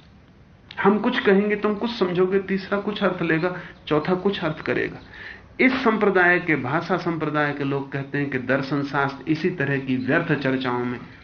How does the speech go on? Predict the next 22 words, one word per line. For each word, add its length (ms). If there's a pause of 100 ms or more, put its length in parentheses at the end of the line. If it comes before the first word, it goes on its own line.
(120)
हजारों 380
साल 260
से 120
लगा 260
हुआ 240
है। 120 (1300)
पहले 300
शब्द 360
की 220
स्पष्ट 560
परिभाषा 460
होनी 240
चाहिए, 280 (420)
फिर 320
आगे 240
बढ़ा 220
जा 180
सकता 340
है। 100 (1080)
तो 80
फिर 160
परमात्मा 720